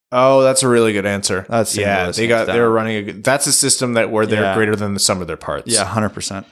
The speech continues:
Speaker 1: Um, duh, duh, duh. Remember, don't be a one-man show out there, boys. Gotta get everyone involved and keep getting dirty in the corners. Let's go Red Wings.
Speaker 2: You don't tell me what to do.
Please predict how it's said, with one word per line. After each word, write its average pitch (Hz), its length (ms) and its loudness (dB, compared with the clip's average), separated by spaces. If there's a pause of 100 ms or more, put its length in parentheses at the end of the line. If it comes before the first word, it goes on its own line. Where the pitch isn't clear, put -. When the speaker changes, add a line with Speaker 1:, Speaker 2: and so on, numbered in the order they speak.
(520)
Speaker 1:
Um, 113 720 4
duh, 110 100 -8
duh, 101 140 -6
duh. 120 280 4
Remember, 151 340 2
don't 139 200 2
be 143 60 2
a 135 80 6
one-man 127 380 2
show 120 200 4
out 107 100 0
there, 117 100 4
boys. 113 320 2
Gotta 110 180 2
get 107 160 2
everyone 107 320 0
involved 98 340 2
and 101 100 -4
keep - 200 -12
getting 95 220 -2
dirty 92 260 -4
in 85 60 -6
the 87 80 -10
corners. 87 400 -8
Let's 85 160 -10
go 92 100 -8
Red 90 220 -6
Wings. 82 280 -8
Speaker 2:
You 127 60 -2
don't 113 180 -2
tell 95 140 -8
me 90 100 -8
what 85 160 -12
to - 80 -14
do. - 100 -12